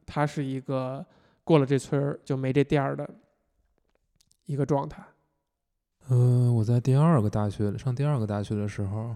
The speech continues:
Speaker 2: 有时候我还经常会回到第一个大学去。
Speaker 1: 嗯。
Speaker 2: 嗯，就头两年嘛，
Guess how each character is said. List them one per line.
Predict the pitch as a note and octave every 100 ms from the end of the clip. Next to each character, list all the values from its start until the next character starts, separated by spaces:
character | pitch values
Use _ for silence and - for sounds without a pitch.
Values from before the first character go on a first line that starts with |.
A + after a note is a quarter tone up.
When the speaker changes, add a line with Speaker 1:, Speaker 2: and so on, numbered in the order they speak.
| -
Speaker 2:
有 | G#2+
时 | G2
候 | A2+
我 | G2+
还 | G2+
经 | A2+
常 | A2+ A2+
会 | A2+ G#2
回 | - G#2 A2
到 | A2 G#2
第 | G#2+
一 | G#2+
个 | A2
大 | G#2
学 | G#2 G#2
去。 | G#2+ - G#2+ - _ _ F3+
Speaker 1:
嗯。 | D3 A2 - _ -
Speaker 2:
嗯， | G2+ B2
就 | - -
头 | -
两 | A2 G2+
年 | G2+ E2
嘛， | G#2+